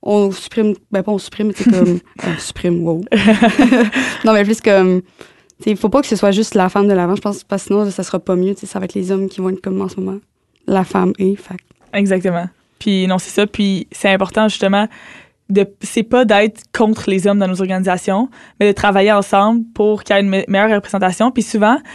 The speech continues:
Speaker 2: souvent, des fois, on, on propose des choses, puis on veut aller de l'avant très rapidement.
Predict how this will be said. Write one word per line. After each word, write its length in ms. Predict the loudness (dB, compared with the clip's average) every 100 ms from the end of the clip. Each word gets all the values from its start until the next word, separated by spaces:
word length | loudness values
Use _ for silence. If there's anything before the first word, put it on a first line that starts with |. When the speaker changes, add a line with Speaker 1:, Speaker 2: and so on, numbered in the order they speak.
| -20 -20 _ _
Speaker 2:
souvent, 340 | -8 0 2 2
des 100 | 2
fois, 140 | 2
on, 240 | 2 2 0
on 120 | -4
propose 340 | -4 0 2 2
des 120 | 2
choses, 380 | 2 2 2 0
puis 140 | 0
on 80 | 0
veut 140 | 4
aller 100 | 4 4
de 40 |
l'avant 320 | 4 4 0
très 160 | 2 0
rapidement. 500 | 0 0 2 2